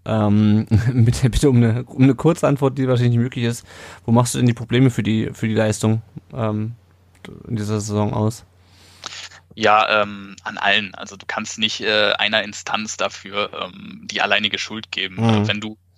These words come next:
Speaker 2: wenn du von oben nicht das, äh, Gefühl einer Führung bekommst, sprich, ähm,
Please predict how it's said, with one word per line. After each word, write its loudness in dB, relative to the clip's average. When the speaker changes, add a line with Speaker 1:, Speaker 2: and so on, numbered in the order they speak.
Speaker 2:
wenn -4
du -6
von -2
oben 0
nicht -2
das, -2
äh, 4
Gefühl 0
einer 2
Führung -2
bekommst, -2
sprich, -10
ähm, -4